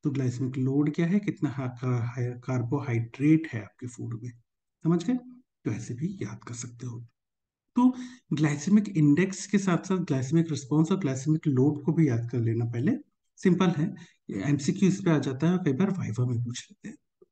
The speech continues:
अब glycemic index जो हमने पढ़ा था, glycemic index क्या था कि जो भी खाना हमने खाया, उसमें जो carbs हैं, वो कितनी जल्दी convert हो सकते हैं sugar में और within दो घंटे sugar level को बढ़ा सकते हैं,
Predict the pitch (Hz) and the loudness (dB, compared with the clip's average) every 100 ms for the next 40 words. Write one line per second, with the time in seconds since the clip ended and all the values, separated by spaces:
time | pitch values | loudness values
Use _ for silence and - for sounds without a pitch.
0 | _ _ - 170 - 139 127 - 202 196 | _ _ -2 0 0 -2 -2 4 4 4
1 | - 131 127 170 - - 151 139 156 147 | 2 2 2 0 -2 -4 -2 -2 -2 -4
2 | 113 127 120 113 214 - - - _ 147 | -4 -4 -4 -2 -2 -2 -14 -20 _ -4
3 | 127 143 160 151 156 160 160 156 214 277 | 0 2 4 4 2 2 0 0 0 -2
4 | - _ _ 190 185 160 156 208 - 175 | -6 _ _ 2 4 6 6 4 4 4
5 | 185 185 190 196 - 160 131 185 202 - | 4 4 4 2 2 0 0 0 -2 -2
6 | 185 175 196 - 131 135 156 - - 151 | -4 -2 -2 -2 0 2 2 0 0 2
7 | 220 - - _ - 180 - - 170 165 | 2 0 -12 _ -6 -6 -4 4 6 6
8 | 165 156 165 190 156 147 165 175 165 165 | 6 6 6 4 4 4 2 0 -4 -4
9 | - 185 - 165 202 233 277 - - - | -2 0 0 2 6 8 6 4 -6 -14
10 | - 147 135 139 175 180 156 143 123 135 | -2 2 4 4 6 4 4 2 2 0
11 | 135 202 147 127 127 117 120 117 180 131 | 0 0 -2 -2 -2 0 0 0 -2 0
12 | 110 107 113 - 104 113 | -2 -4 -10 -12 -12 -10